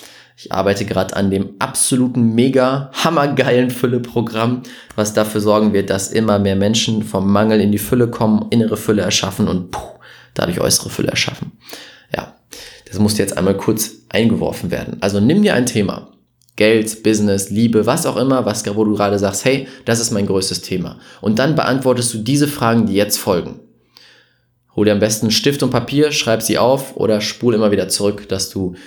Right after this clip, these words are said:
genau diesen, diesen Part jetzt umsetzen kannst. Wichtig wieder, hörst sie nicht einfach nur an, sondern mach es. Bitte mach es, damit sich wirklich was verändern kann. Erfolg kommt nur durch die Umsetzung.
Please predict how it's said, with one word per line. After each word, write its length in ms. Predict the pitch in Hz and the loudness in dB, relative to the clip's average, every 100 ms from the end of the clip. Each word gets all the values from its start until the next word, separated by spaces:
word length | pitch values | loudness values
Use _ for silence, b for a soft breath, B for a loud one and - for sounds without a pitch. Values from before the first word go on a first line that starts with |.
| B | B
genau 280 | 101 95 95 | -4 0 0
diesen, 480 | 92 92 92 90 B B B _ - | 0 -2 -4 -6 B B B _ -8
diesen 180 | 95 92 | -4 -4
Part 240 | - 90 | -4 -4
jetzt 160 | 92 - | -2 0
umsetzen 400 | 127 110 - - | 2 4 2 -2
kannst. 300 | - - 95 | -6 -8 -2
Wichtig 340 | 131 135 135 | -2 0 0
wieder, 440 | 131 131 135 135 - | 2 2 2 0 -2
hörst 240 | 120 143 | 0 2
sie 80 | 147 | 2
nicht 120 | 135 | 2
einfach 160 | - 127 | 2 0
nur 140 | 117 | 2
an, 180 | 92 95 | 2 0
sondern 320 | 92 104 101 | 0 2 2
mach 280 | 98 110 - | 2 0 -2
es. 180 | - - | -6 -8
Bitte 300 | - 123 131 | -6 -2 2
mach 240 | 107 113 | 2 0
es, 180 | 78 - | -4 -6
damit 260 | - 104 104 | -2 -2 -2
sich 180 | - 104 | -4 -4
wirklich 260 | 107 - | -4 -4
was 120 | 92 | -8
verändern 380 | - - 95 90 | -6 -6 -6 -8
kann. 300 | 90 90 - B B B | -10 -12 -14 B B B
Erfolg 440 | 107 110 127 135 | -4 0 0 0
kommt 200 | 135 113 | 2 2
nur 120 | 113 107 | 2 2
durch 140 | - | 0
die 100 | - | -2
Umsetzung. 640 | 101 98 90 - - - | -2 -2 -2 -6 -8 -10